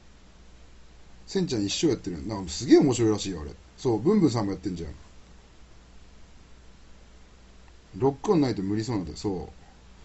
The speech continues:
う。で、簡単らしいから、ジーティーエーできない人は無理。なんか、<clears throat> なんか言ってたけど、センちゃんが言うのは、ハースストーンとさ、シャドバってさ、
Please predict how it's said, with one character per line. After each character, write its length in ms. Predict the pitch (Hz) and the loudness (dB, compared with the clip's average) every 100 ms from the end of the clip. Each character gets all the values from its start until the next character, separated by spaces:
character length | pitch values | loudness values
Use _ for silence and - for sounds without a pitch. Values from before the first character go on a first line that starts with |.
| - - - 185 | -20 -20 -12 -4
う。 60 | |
で、 80 | 180 | 0
簡 240 | 226 302 | 4 6
単 180 | 285 277 | 6 4
ら 80 | 196 | 4
し 140 | 208 | 2
い 40 | 180 | 0
か 100 | 98 | -2
ら、 300 | 95 85 - - - - - - - - - - - - - - - - - | -8 -10 -12 -18 -20 -20 -20 -20 -20 -20 -20 -20 -20 -20 -20 -20 -20 -20 -10
ジ 120 | 156 | -6
ー 140 | 196 | -6
テ 80 | 180 | -2
ィ 80 | 208 | 4
ー 20 | |
エ 20 | 180 | 4
ー 40 | |
で 100 | 127 | 4
き 80 | 143 | 0
な 80 | 117 | -2
い 40 | |
人 100 | 104 | -4
は 60 | 95 | -6
無 100 | 87 | -6
理。 120 | 113 | -2
な 140 | 220 | -2
ん 40 | 175 | -2
か、 140 | 143 | -2
<clears throat> 40 | 208 | 2
な 220 | 208 190 | 2 2
ん 20 | 233 | 2
か 80 | 185 | 2
言 20 | |
っ 20 | |
て 80 | 147 | 2
た 100 | 175 | 0
け 60 | 123 | 0
ど、 340 | 123 117 104 - - | 0 -2 -4 -12 -18
セ 160 | - 254 | -8 -6
ン 80 | 208 | -2
ち 60 | |
ゃ 40 | 151 | -2
ん 20 | |
が 40 | 120 | -2
言 120 | 120 | -4
う 20 | |
の 120 | 107 | -4
は、 220 | 123 101 - - - - - - - - - - - | -4 -6 -10 -20 -20 -20 -20 -20 -20 -20 -20 -20 2
ハ 200 | 294 294 | 6 6
ー 20 | |
ス 120 | 269 | 4
ス 100 | - | -2
ト 80 | 262 | 0
ー 60 | 185 | 0
ン 40 | |
と 80 | 123 | 0
さ、 320 | 123 104 - - | -2 -2 -4 -8
シ 140 | - | -2
ャ 60 | 139 | 4
ド 100 | 139 | 4
バ 80 | 143 | 4
っ 60 | |
て 80 | 120 | 0
さ、 240 | 101 98 | -6 -6